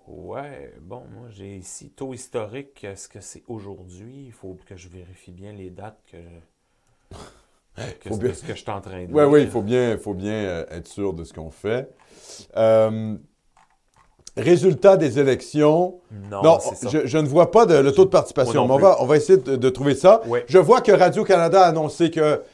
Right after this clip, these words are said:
Speaker 2: le prochain gouvernement serait la
Speaker 1: Formé.
Speaker 2: caq.
Speaker 1: Ben oui. Voilà.
Speaker 2: Majoritaire. Euh, c'est rien de particulièrement, euh,
Speaker 1: Simonac, euh,
Speaker 2: euh,
Speaker 1: quatre-vingt-dix élus. J'espère que c'est majoritaire.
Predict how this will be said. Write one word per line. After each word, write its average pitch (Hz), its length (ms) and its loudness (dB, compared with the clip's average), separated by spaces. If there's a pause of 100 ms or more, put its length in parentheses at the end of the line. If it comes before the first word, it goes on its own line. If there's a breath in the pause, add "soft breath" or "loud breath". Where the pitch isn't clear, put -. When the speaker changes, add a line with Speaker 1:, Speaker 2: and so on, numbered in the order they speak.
(120)
Speaker 2:
le 110 100 -2
prochain 127 300 -6
gouvernement 117 480 -2
serait 110 460 -4 (140)
la 110 120 -2
Speaker 1:
Formé. 85 140 -8
Speaker 2:
caq. - 400 2
Speaker 1:
Ben 90 160 -10
oui. 82 180 -18 (540)
Voilà. 87 180 -14
Speaker 2:
Majoritaire. 135 1500 4
Euh, 92 400 -14
c'est 95 100 -8
rien 98 260 -8
de 92 100 -8
particulièrement, 87 920 -14
euh, 80 80 -16
Speaker 1:
Simonac, 78 800 -16
euh, 78 180 -20
Speaker 2:
euh, 73 40 -20
Speaker 1:
quatre-vingt-dix 87 800 -16
élus. 80 340 -18
J'espère 92 340 -14
que 101 60 -20
c'est 98 80 -18
majoritaire. 85 460 -20